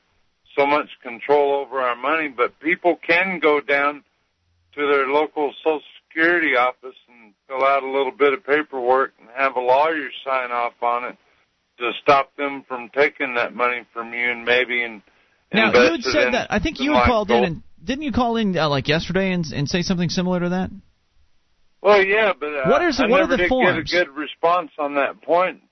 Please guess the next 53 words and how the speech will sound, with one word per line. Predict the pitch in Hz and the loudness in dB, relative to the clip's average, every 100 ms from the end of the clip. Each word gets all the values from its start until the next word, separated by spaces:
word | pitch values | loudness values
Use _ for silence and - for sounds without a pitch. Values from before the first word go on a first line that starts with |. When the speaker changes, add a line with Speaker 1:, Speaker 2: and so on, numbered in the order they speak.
| - | -4
Speaker 1:
from | 180 | -2
Speaker 2:
Do | |
you, | 156 123 | -2 -2
Speaker 1:
you | |
guys | 127 120 120 | 0 2 2
Speaker 2:
do | 220 | 2
you | 214 | 2
Speaker 1:
that | 214 | 2
Speaker 2:
know | 233 262 | 2 2
Speaker 1:
I | |
Speaker 2:
what | 262 | 2
the | 196 | -2
Speaker 1:
was | 226 | -2
Speaker 2:
forms | 247 - 165 | 0 0 0
Speaker 1:
trying | 131 82 | -2 -4
Speaker 2:
are? | - - _ _ _ _ _ _ _ _ _ _ _ _ - | -8 -16 _ _ _ _ _ _ _ _ _ _ _ _ -4
Like, | 180 | -2
you're | 202 | 0
saying | 208 277 285 262 | 0 0 2 0
the | 220 | -2
forms | 214 233 226 185 | 0 0 0 0
exist. | 170 147 185 214 - - - | 0 0 0 -2 -4 -14 -4
Do | 165 | -2
you | 165 | 0
know | 208 240 220 | 0 0 0
if | 190 | -2
they | 196 | 0
have | 190 190 | 0 0
a | 185 | -2
specific | - 170 196 196 - | -4 -2 0 -2 0
number? | 143 175 151 117 98 | 0 2 0 -2 -4
Because | 123 165 139 | -2 -2 0
most | 185 190 | -2 -2
government | - 170 175 170 - | -2 -2 -4 -6 -2
forms | 165 160 147 | 0 0 0
have | 156 151 - | 0 0 -2
some | 156 147 | -2 0
sort | 156 143 | 0 0
of | 127 | -2
number | 120 139 127 113 110 95 - - - | -2 0 0 -2 -4 -6 -10 -18 -2
or | 131 123 120 | 2 2 2
number | 127 180 151 151 | 2 0 0 -2
and | 131 | 0
letter | 143 139 127 | 0 0 -2
combination | - 135 127 127 123 123 117 113 | 0 2 2 0 0 -2 -2 -2
that | 117 | -2
you | 123 135 | -2 0
can | 131 | 0
actually, | 123 123 - 123 123 120 117 - - _ | 0 -2 -4 -2 -2 -2 -4 -10 -20 _
uh, | 117 110 | -2 0
specifically | - - 131 196 170 156 | -2 -2 0 0 0 0
request. | 131 - 110 - | 0 0 -2 -2
Because | 147 160 131 | -2 0 -2